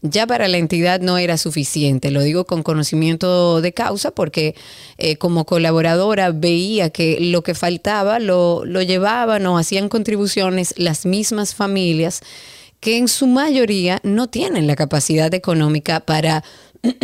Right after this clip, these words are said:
ayudar a este centro. Ahora vemos que representantes del Consejo Directivo del Centro Nacional de Fomento y Promoción para estas asociaciones sin fines de lucro del Ministerio de, de Economía,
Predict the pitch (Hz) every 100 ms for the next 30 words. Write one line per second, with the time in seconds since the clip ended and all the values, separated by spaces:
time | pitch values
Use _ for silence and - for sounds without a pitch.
0 | 269 165 - 175 180 185 196 208 - 175
1 | - 135 127 147 - - - - - -
2 | 240 285 262 247 202 208 - 175 170 175
3 | 165 156 165 170 170 208 220 196 190 180
4 | 185 196 185 185 - 185 185 180 165 151
5 | 143 180 175 190 185 170 165 165 175 165
6 | 165 151 185 226 196 175 165 151 180 175
7 | 170 151 147 151 175 156 - - - 156
8 | 160 156 147 175 180 180 165 170 165 170
9 | 175 175 160 147 156 147 143 139 - 156
10 | 165 170 165 156 160 - 180 185 170 151